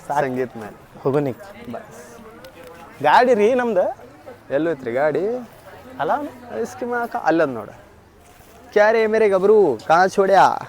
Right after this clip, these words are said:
Speaker 1: ಇದು ಯಾವ್ದು ಬೈ, ಭಾರಿ ಐತ್ಲ ಕಾರ್?
Speaker 2: ಆಂಟಿಕ್ ಗಾಡಿ ಐತ್ ಬೈ ಅದು.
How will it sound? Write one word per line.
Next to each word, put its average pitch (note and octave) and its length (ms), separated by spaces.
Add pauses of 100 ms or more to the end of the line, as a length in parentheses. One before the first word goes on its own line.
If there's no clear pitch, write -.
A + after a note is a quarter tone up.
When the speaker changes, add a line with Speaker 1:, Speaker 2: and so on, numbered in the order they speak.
(680)
Speaker 1:
ಇದು F3 200
ಯಾವ್ದು G3+ 340
ಬೈ, B3 100
ಭಾರಿ E3+ 280
ಐತ್ಲ A3 240
ಕಾರ್? G3+ 260 (400)
Speaker 2:
ಆಂಟಿಕ್ B2+ 320
ಗಾಡಿ D#3+ 160
ಐತ್ E3 120
ಬೈ E3 100
ಅದು. C#3 220